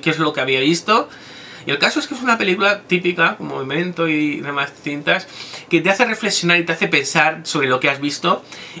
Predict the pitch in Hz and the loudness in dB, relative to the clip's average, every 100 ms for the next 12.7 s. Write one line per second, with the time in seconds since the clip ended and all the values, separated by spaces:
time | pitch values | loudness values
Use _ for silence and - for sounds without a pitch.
0 | - 147 185 208 196 196 202 190 190 190 | 2 4 6 6 4 4 2 2 4 4
1 | 190 180 165 143 131 160 170 - - 135 | 4 2 2 0 2 0 0 -6 -6 -4
2 | 151 160 - 156 160 156 123 - 131 - | -2 -4 -2 -2 -2 -4 -6 -6 -6 -4
3 | - - 147 135 - 117 131 - 135 127 | -4 -4 -4 -4 -4 -6 -6 -4 -2 0
4 | 127 110 120 147 165 233 - - - - | 0 0 -2 0 0 -2 -14 -16 -14 -2
5 | 139 147 143 139 170 160 143 139 139 135 | 0 2 2 2 2 2 0 0 2 4
6 | 127 127 165 196 202 180 170 160 170 165 | 4 4 2 0 0 0 0 0 0 -4
7 | 170 170 135 127 131 147 131 - - - | -4 -2 -2 -2 -2 0 -2 -4 -6 -4
8 | 151 143 123 143 143 160 120 - 117 104 | -2 -2 0 -2 0 -2 -2 -2 -4 -4
9 | - 107 - 101 139 165 202 240 294 240 | -8 -10 -8 -8 2 2 2 -2 -2 0
10 | 190 185 165 151 135 143 185 190 135 160 | -2 2 2 2 -2 2 0 0 -2 0
11 | 170 147 131 151 156 143 135 120 127 131 | 0 -2 0 0 0 -4 -6 -4 -2 -2
12 | 120 - 165 165 139 165 190 | -4 -2 -2 -2 -4 -2 -2